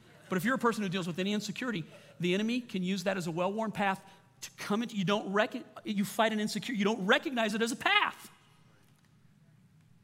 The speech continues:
So an insecurity can let in the enemy who then can sow destruction. So Paul's telling us, be aware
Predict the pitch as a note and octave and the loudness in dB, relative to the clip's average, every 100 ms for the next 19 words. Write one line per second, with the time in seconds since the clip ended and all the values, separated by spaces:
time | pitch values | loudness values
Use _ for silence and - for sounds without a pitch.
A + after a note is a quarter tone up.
0 | - - - - A#3+ B3+ C#4 A3 D4+ E4+ | -20 -20 -12 2 4 4 2 2 4 4
1 | - B3+ A3+ A3+ C4+ E4+ - C#4 C#4+ B3+ | 2 0 2 4 4 4 2 -2 0 0
2 | B3 B3+ D4 D#4 C4+ A#3+ A#3 B3+ A#3+ A3+ | -2 0 2 2 2 2 2 2 0 -2
3 | - - - E4 F4 F#4 D4+ - - F#4+ | -2 -6 -4 4 4 4 -4 -6 2 4
4 | - - C#4+ F#3 - - _ - - - | 4 0 0 0 -6 -20 _ -20 -20 -20
5 | - - _ _ - - - _ _ - | -20 -20 _ _ -20 -20 -20 _ _ -12
6 | - - E4 E4 E4 F4+ E4+ C#4+ G3 E4+ | -10 8 8 8 6 4 4 -2 4 6
7 | F#4 D4+ C4+ D#4 G4 G4+ F4 E4 | 6 4 4 4 6 6 6 4